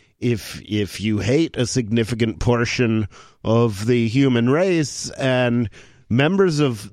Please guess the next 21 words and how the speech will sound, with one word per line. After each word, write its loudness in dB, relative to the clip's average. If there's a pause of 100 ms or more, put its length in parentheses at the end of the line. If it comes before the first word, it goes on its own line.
(100)
that 0
portion 2
of 0
the 0
human 4
race, 0
uh, 2
are 0
in 2
a 2
position 0
to 0
judge 0
you, 2
they 0
will 0
probably -2
not -2
judge -2
you 2
fi-, -2